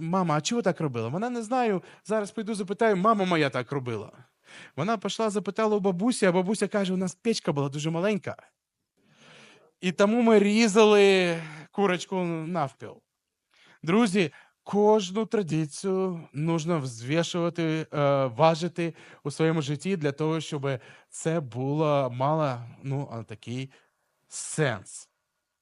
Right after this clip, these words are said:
Залишити означає визнати Божий авторитет та біблійні принципи, які наказують новій сім'ї відокремитись.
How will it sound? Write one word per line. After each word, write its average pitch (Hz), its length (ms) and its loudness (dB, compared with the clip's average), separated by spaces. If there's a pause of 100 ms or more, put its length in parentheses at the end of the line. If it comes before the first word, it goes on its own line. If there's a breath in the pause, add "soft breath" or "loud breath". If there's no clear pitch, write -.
(760 soft breath)
Залишити 196 520 4
означає 214 480 4
визнати 208 540 0
Божий 196 480 6
авторитет 185 560 4
та 202 120 2
біблійні 180 480 2
принципи, 175 680 0 (240 loud breath)
які 175 280 2
наказують 190 480 2
новій 175 460 -2 (160 loud breath)
сім'ї 170 380 -2
відокремитись. 156 880 -4